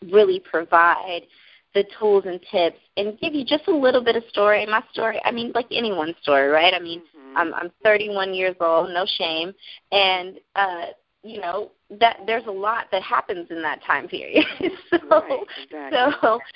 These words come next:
Speaker 1: you know, um, I didn't really wanna inundate or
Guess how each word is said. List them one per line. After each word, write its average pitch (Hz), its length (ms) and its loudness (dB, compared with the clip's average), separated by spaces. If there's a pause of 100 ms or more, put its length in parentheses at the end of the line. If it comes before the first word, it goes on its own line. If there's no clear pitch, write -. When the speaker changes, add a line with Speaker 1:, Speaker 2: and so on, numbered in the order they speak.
(160)
Speaker 1:
you 254 120 -10
know, 226 220 0
um, 185 540 0
I 202 120 0
didn't 214 280 -6
really 202 220 -4
wanna 185 240 -6
inundate 202 600 -4
or 160 120 -8